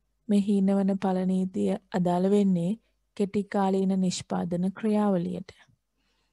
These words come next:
එහෙමනම් කෙටි කාලයේදී විචල්‍ය යෙදවුම් වැඩි කරන්න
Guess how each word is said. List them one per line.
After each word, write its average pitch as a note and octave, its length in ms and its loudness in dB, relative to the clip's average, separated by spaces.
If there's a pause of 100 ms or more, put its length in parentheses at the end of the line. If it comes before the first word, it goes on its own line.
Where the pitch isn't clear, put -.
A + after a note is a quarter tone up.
(180)
එහෙමනම් F#3+ 520 0
කෙටි F#3 280 -6
කාලයේදී F#3 680 0 (380)
විචල්‍ය G3 400 0
යෙදවුම් F#3 400 0
වැඩි F3+ 260 -2
කරන්න F3+ 460 -4